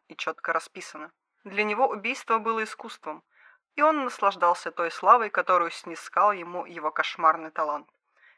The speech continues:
Почти уже с петлей на шее он сделал так называемое признание, в котором со зловещим спокойствием в подробностях рассказал, как убил двадцать семь человек,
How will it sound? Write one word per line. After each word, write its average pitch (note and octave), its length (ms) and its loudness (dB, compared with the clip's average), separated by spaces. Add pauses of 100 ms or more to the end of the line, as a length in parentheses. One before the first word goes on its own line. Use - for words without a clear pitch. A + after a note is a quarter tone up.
(220)
Почти - 360 -2
уже A3 240 2
с - 80 -12
петлей F#3+ 360 -2
на F3 120 0
шее F#3 420 -4 (280)
он A#3+ 180 4
сделал A#3 400 4
так G#3 240 6
называемое E3 600 2
признание, E3 600 0
в - 80 -20
котором D#3 400 0
со - 160 -10
зловещим D#3+ 540 -4
спокойствием F#3 720 0
в - 80 -20
подробностях E3 720 0
рассказал, F3 480 0
как E3+ 220 -6
убил D#3+ 260 -8
двадцать D#3 480 2
семь E3+ 260 -10
человек, C#3 480 -4